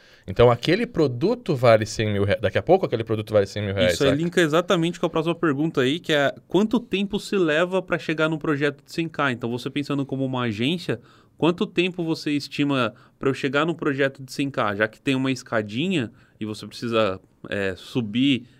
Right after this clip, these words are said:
Speaker 2: esse degrau aí, um de cada vez, quanto tempo você imagina?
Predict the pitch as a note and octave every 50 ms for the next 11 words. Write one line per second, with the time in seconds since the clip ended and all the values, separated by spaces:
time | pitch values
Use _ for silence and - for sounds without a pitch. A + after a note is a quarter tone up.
0 | _ - A2+ A2 - A#2+ A2+ A2+ A2 G#2+ A2 A2+ A#2+ B2 A2+ G#2+ G#2+ A2+ A2+ G#2+
1 | G#2+ A#2+ A#2+ A2+ A2+ - - A2 G2+ G#2 G2 F#2+ G2+ A2+ C#3+ F3+ E3+ - - _
2 | - - _ _ _ _ - C3+ D3 D3 - F3+ E3+ D3+ D#3 D#3 C#3 - D3 C#3+
3 | C#3 C3+ B2 A2+ C3 C3 C3 G#2+